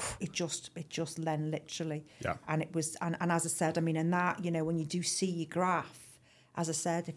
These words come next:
Speaker 1: if you just see those little peaks and those little, tr-, you know, but if you see the start point and the end
Speaker 2: It's
Speaker 1: point.
Speaker 2: linear. It is linear, isn't it? Yeah.
Speaker 1: Absolutely. It
Speaker 2: But
Speaker 1: just, a-, and
Speaker 2: Yeah.
Speaker 1: again, it makes such
Speaker 2: Yeah, yeah.
Speaker 1: sense. But, and when you're in the middle of it, you're thinking,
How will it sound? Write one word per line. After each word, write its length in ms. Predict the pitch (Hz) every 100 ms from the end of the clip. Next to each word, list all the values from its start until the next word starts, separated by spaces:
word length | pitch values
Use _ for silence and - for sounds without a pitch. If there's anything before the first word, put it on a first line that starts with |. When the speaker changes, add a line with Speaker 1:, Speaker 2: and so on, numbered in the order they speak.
| - -
Speaker 1:
if 180 | -
you 80 | 180
just 380 | 151 208 196 -
see 220 | - 180
those 280 | 185 160 160
little 220 | 190 170
peaks 520 | 151 - 214 214 -
and 140 | 170 160
those 180 | 160 165
little, 220 | 190 175
tr-, 160 | - -
you 100 | 185
know, 100 | 170 147
but 240 | 160 -
if 160 | 160 -
you 80 |
see 260 | 170 - 175
the 200 | 165 160 - - _
start 460 | - - 190 208 -
point 260 | - 165 -
and 100 | 147
the 100 | 151
end 160 | 180 196
Speaker 2:
It's 100 | -
Speaker 1:
point. 100 | 98
Speaker 2:
linear. 300 | 98 104 92 - -
It 120 | 101
is 160 | 104 101
linear, 280 | 98 110 107 113
isn't 120 | 110
it? 220 | 104 -
Yeah. 60 | 95
Speaker 1:
Absolutely. 400 | 180 208 214 214 -
It 100 | 170
Speaker 2:
But 200 | - -
Speaker 1:
just, 580 | - 220 190 - - - -
a-, 160 | 240 233
and 80 | 220
Speaker 2:
Yeah. 80 |
Speaker 1:
again, 220 | 202 240 294
it 80 | 240
makes 220 | 254 -
such 340 | 277 269 -
Speaker 2:
Yeah, 120 | 214 214
yeah. 140 | -
Speaker 1:
sense. 140 | 92 -
But, 260 | - 196 -
and 140 | 185
when 140 | 208 214
you're 100 | 208
in 120 | 247
the 80 | 247
middle 260 | 208 233
of 140 | 254 247
it, 80 | 220
you're 80 | 190
thinking, 360 | 185 - 175